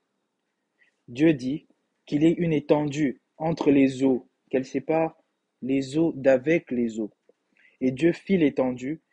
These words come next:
il sépara les eaux qui sont au-dessous de l'étendue d'avec les eaux qui sont au-dessus de l'étendue,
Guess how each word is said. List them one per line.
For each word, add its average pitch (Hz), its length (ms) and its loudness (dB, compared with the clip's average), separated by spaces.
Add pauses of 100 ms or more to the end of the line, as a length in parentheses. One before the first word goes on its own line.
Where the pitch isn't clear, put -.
(280)
il 135 100 -4
sépara 147 440 0
les 135 340 0
eaux 151 220 -4 (440)
qui 139 100 -10
sont 135 180 -4
au-dessous 139 680 -4 (180)
de 117 200 -10
l'étendue 131 680 -2 (720)
d'avec 131 360 4
les 131 220 -2
eaux 147 60 -2
qui 143 120 -12
sont 135 140 -4
au-dessus 135 540 -2
de 131 100 2
l'étendue, 120 640 -4